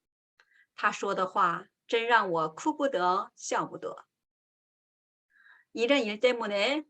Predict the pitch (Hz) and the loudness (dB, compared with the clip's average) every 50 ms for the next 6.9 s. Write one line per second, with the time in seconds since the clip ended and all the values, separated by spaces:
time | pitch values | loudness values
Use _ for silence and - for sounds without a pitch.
0 | _ _ - 175 196 208 233 233 - - 202 202 202 - - - 320 320 330 320 | _ _ 0 2 2 2 0 -4 -8 -4 0 2 4 2 4 4 4 4 4 4
1 | 320 302 - 302 269 285 277 277 302 330 330 - - _ - - - - - - | 2 2 0 2 4 4 4 4 4 2 2 0 -4 _ -8 -8 -8 -8 -12 -20
2 | _ _ _ _ _ _ _ _ _ _ _ _ _ _ _ _ _ _ _ _ | _ _ _ _ _ _ _ _ _ _ _ _ _ _ _ _ _ _ _ _
3 | _ _ - - _ _ _ - 240 247 226 220 202 - - 208 202 220 214 220 | _ _ -20 -20 _ _ _ 4 6 6 6 6 4 2 0 2 2 2 -2 -2
4 | 220 - 190 156 165 - - - - 220 202 190 175 170 175 - _ _ _ _ | -2 0 0 0 0 0 0 0 2 2 2 2 0 0 -2 -6 _ _ _ _
5 | - 175 185 - - - 302 302 254 214 208 165 - 170 - 147 175 202 220 - | -2 -2 -2 -2 2 2 2 2 2 0 -4 -4 -4 -2 0 0 0 0 -2 -4
6 | 220 208 208 - 226 226 - - - - 92 - - 202 92 - - | -6 -8 -6 -8 -10 -12 -10 -6 -6 -6 -6 -6 -8 -10 -10 -10 -12